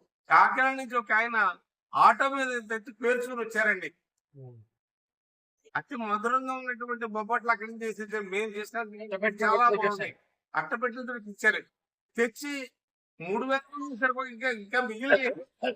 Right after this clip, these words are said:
Speaker 1: అంటే బాబా గారు మన సంకల్పం మంచిదైతే, బాబా గారు నమ్మకం చెప్పుకొని చేసినట్లయితే ఖచ్చితంగా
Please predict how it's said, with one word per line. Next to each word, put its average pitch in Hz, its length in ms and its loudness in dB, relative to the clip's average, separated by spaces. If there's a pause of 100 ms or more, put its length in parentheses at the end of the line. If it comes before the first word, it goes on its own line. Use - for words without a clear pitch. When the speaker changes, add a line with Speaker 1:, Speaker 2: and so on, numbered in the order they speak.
(140)
Speaker 1:
అంటే 156 180 -6 (160)
బాబా 180 320 0 (160)
గారు 202 220 0 (100)
మన 185 140 -6 (100)
సంకల్పం 208 600 -8 (100)
మంచిదైతే, 170 540 -10 (520)
బాబా 190 260 6 (100)
గారు 220 140 4 (200)
నమ్మకం 220 460 -8
చెప్పుకొని 208 300 -10 (100)
చేసినట్లయితే 190 720 -6 (460)
ఖచ్చితంగా 262 560 -4